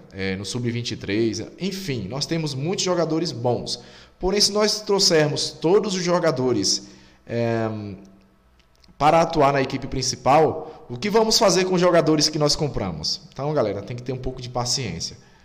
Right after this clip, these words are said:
Cueva, campeão da Copa América. Vou estar torcendo por ele. H B, você é o cara. Tamo junto. Valeu, Márcio Oliveira. Eu acho que Sampaoli vai dar para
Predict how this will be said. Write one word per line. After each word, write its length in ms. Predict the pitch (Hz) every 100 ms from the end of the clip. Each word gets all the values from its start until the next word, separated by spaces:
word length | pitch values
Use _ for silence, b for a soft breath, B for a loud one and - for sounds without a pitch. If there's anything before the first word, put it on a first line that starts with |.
| b b b b b
Cueva, 400 | - 151 180 123
campeão 420 | 107 147 147 151 156
da 120 | 143
Copa 320 | - 151 160
América. 360 | 131 113 113 123
Vou 120 | 139
estar 240 | - 143
torcendo 420 | 147 175 - 147
por 180 | 151 160
ele. 220 | 110 98
H 160 | 98 120
B, 160 | 143 151
você 380 | 135 - 143
é 60 | 151
o 80 | 151
cara. 280 | 143 123 107
Tamo 300 | 127 139 135
junto. 460 | 95 135 143 113
Valeu, 300 | 107 113 135
Márcio 360 | 131 123 123 131
Oliveira. 520 | 123 123 113 92 - B B B B B B
Eu 140 | 135 139
acho 220 | 156 -
que 80 | 165
Sampaoli 580 | 170 175 160 165 165
vai 160 | 139 139
dar 580 | 139 151 170 - - -
para 420 | 139 151 170 180